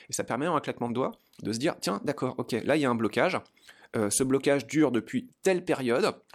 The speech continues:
Je vois que je bloque une situation, mais que d'autres personnes ont donné leur accord, donc il n'y a plus que moi, en fait, » et puis quelque part, ça fait un choc. Et, euh, bah, euh, quand je l'ai testé,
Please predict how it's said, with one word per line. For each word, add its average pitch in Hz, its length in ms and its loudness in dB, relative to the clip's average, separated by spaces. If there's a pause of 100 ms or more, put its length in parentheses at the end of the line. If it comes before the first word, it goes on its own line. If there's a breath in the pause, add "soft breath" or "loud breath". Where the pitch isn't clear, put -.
(160 loud breath)
Je 113 260 2
vois 160 440 2
que - 340 0
je 110 180 -2
bloque 147 280 0
une 156 80 -4
situation, 139 600 -2 (520 soft breath)
mais 117 180 2
que 120 140 2
d'autres 175 320 4
personnes 143 480 -2 (320)
ont 147 80 2
donné 143 240 4
leur 127 100 4
accord, 151 280 0
donc 131 120 -2
il - 40 0
n'y - 20 0
a 127 40 0
plus - 120 -6
que - 100 -6
moi, 147 240 2 (280 soft breath)
en 113 40 -2
fait, » 214 240 -2
et 233 60 -4
puis - 120 -8
quelque - 220 -2
part, - 160 0
ça - 80 0
fait 151 120 -2
un 139 60 -2
choc. - 340 -4 (680 loud breath)
Et, 120 300 2
euh, 107 440 0
bah, 117 300 0
euh, 92 400 -2 (320)
quand 143 100 0
je 143 80 -2
l'ai 160 80 4
testé, 156 420 0